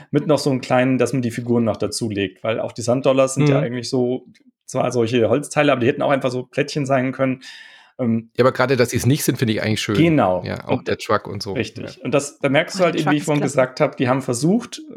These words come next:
Speaker 1: so wie viel wie es geht, hier ein Thema reinzustecken. Aber ich weiß genau, was du meinst. Ähm, die Packung ist halt größer und dann könnte man vielleicht überrascht sein, wenn man es erstmal aufmacht, dass
Speaker 2: Hm.
Speaker 1: die Hälfte davon erstmal gar nicht gebraucht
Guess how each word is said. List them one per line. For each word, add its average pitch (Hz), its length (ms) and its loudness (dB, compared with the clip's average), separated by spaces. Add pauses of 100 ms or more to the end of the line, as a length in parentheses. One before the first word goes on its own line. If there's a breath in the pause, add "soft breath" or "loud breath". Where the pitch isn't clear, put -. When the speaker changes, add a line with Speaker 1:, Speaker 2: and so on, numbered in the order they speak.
(140)
Speaker 1:
so 156 240 2
wie 147 80 0
viel 185 240 -2
wie 190 60 0
es 180 120 -6
geht, 160 220 0
hier 156 120 -2
ein 135 80 -2
Thema 135 280 2
reinzustecken. 127 720 -2 (440 loud breath)
Aber 143 540 2
ich 127 100 -8
weiß 156 200 2
genau, 143 200 4
was 143 160 2
du 131 80 -2
meinst. 135 420 2
Ähm, 135 240 -2
die - 100 -8
Packung - 360 -6
ist - 100 -8
halt 110 140 0
größer 139 480 0
und 117 220 -6
dann - 80 -4
könnte 165 160 -8
man 147 80 0
vielleicht 135 180 0
überrascht 127 360 -2
sein, 143 80 0
wenn 127 40 0
man 117 60 -2
es 110 60 -6
erstmal 113 260 -4
aufmacht, 131 420 -2 (560 soft breath)
dass 117 120 -2
Speaker 2:
Hm. 101 60 -2
Speaker 1:
die 139 80 2
Hälfte 143 260 2
davon 139 260 2
erstmal 131 300 0
gar 120 120 -4
nicht 131 140 -6
gebraucht 107 460 -4